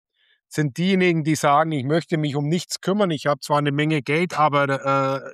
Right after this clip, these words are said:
ich bin einen ganzen Tag am O-P-Tisch. Ich kann mich nicht drum kümmern, wo heute die Aktien stehen.“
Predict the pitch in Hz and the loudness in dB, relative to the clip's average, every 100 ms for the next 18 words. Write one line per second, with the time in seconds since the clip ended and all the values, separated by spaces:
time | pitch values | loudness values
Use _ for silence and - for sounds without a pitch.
0 | - 135 - - 151 147 135 143 147 139 | -16 -18 -18 -6 0 0 0 -4 -4 -4
1 | 131 147 147 139 139 - 160 175 190 180 | -2 0 0 -2 -8 -4 -4 0 0 0
2 | - - _ _ _ _ 120 - 143 151 | -4 -14 _ _ _ _ -20 -2 0 0
3 | 135 156 160 160 - 170 175 147 139 147 | -2 -2 -2 -2 -2 0 0 2 2 0
4 | 135 143 185 - 165 143 - 143 156 202 | 0 -2 -2 -4 -4 -4 -4 -2 0 0